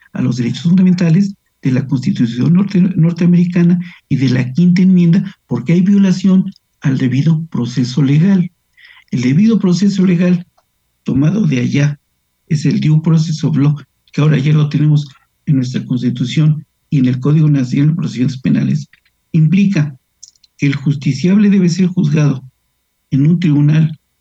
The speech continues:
imparcial, independiente y competente. Los hechos se llevaron a cabo acá, por tanto debió haber sido juzgado acá,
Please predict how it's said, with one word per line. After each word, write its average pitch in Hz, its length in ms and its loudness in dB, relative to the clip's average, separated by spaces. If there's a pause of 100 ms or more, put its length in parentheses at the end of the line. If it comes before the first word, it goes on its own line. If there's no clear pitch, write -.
(280)
imparcial, 143 840 -2 (1600)
independiente 143 920 -2
y 151 160 -2
competente. 139 840 -2 (480)
Los 131 300 -2
hechos 196 300 0
se 151 120 -2
llevaron 156 300 2
a 123 140 -4
cabo 160 340 -2
acá, 165 380 -2 (300)
por 131 200 -4
tanto 156 240 0
debió 156 160 2
haber 151 140 2
sido 156 260 0
juzgado - 580 -4
acá, 214 400 0